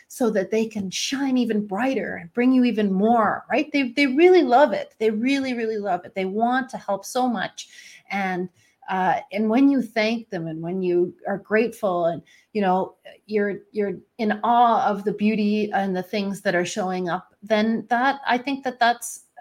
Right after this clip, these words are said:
you know, that's what they're there for. They really want,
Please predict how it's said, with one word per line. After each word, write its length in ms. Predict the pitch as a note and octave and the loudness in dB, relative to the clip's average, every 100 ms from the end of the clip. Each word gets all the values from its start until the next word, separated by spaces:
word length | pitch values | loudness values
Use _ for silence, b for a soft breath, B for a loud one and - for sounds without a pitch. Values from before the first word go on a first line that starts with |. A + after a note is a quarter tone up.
| - | -16
you 100 | A3 | -4
know, 120 | A3 | 0
that's 260 | G#3 A3+ A3+ | 4 2 2
what 140 | B3+ | -4
they're 160 | A#3 G3 | 0 0
there 260 | G3 G#3+ D4+ | 4 4 4
for. 300 | - E3+ E3 | 0 -2 -2
They 160 | E3+ | -4
really 340 | F3 G#3+ G#3+ G#3+ | 0 2 2 2
want, 320 | G3 F3+ | 0 -4